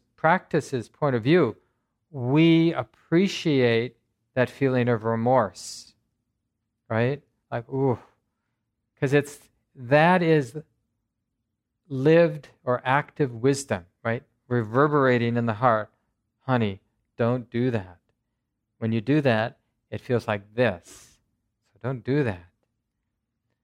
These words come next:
So we, in a way, we, we highlight that. We,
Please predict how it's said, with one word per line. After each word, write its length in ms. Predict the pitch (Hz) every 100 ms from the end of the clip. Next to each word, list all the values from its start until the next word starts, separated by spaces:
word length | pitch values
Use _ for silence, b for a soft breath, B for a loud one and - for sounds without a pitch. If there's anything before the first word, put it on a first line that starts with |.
| _
So 120 | -
we, 180 | 131 135
in 220 | 139 139
a 100 | 127
way, 220 | 123 147 156
we, 340 | 123 117 107 _ _ _ _ _ _ _ _ _ _
we 100 | 120
highlight 640 | 104 - 170 214 117 101 -
that. 300 | 98 95 107
We, 200 | 110